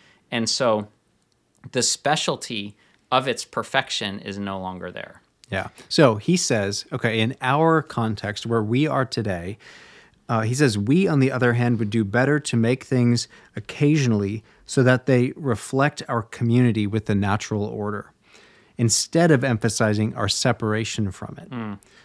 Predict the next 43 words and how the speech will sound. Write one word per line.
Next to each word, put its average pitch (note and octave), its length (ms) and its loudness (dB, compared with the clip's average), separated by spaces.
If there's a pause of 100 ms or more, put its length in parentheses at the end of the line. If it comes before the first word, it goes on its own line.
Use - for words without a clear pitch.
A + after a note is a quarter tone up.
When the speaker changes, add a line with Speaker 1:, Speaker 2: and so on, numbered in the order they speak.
Speaker 2:
So, A2+ 280 4 (460)
uh, A2+ 220 -2 (380)
we C3 140 4
wanna B2+ 300 6
reflect A#2 640 -2
our B2 100 -4 (120)
community A#2 640 2
with G2 280 -4
nature, G2 360 -6
not A2 220 0
our G#2 160 0
separation G2+ 720 -6
from G#2+ 240 -12
it. - 120 -16 (140)
Speaker 1:
Yeah. A2+ 160 -2
Speaker 2:
That's C#3 260 2
what D#3 160 0
we C3+ 140 0
need B2 240 0
to G#2+ 100 -4
be A2 160 -6
emphasizing G#2 720 -8
for - 340 -14
us. - 280 -14 (100)
Speaker 1:
Yeah. A#2 300 -4
He C3+ 140 -8
says, D3 300 0
"So C#3+ 160 2
their C#3 220 4
diversity B2+ 720 0
would A2+ 200 -4
stave D3+ 440 -2
off C#3 320 4
the C#3 60 -6
monotony A2+ 600 -2
which G#2+ 280 -10
comes C3 320 -6
of A#2+ 240 -12
too - 160 -10
much B2 300 -4
regularity G#2 560 -6
and G#2 120 -8
precision," - 640 -8